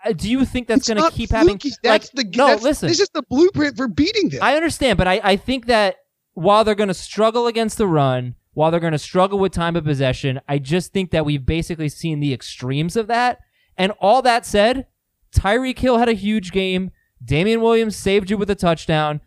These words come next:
Speaker 1: Patrick Mahomes is a top seven quarterback right now going into Monday night. Not amazing, but,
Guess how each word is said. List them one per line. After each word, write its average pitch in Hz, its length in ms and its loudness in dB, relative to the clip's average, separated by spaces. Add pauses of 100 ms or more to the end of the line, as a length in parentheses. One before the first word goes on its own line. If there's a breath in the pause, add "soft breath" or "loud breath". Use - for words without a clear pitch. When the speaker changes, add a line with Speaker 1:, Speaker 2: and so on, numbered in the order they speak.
Speaker 1:
Patrick 190 340 -2
Mahomes 208 460 2
is 170 160 -2
a 165 60 -2
top 185 280 -4
seven 202 420 0
quarterback 139 480 0
right 135 180 0
now 135 160 0
going 135 280 -2
into 131 120 -2
Monday 123 300 -2
night. 117 260 -6
Not 165 180 -2
amazing, 131 520 -4
but, 143 180 0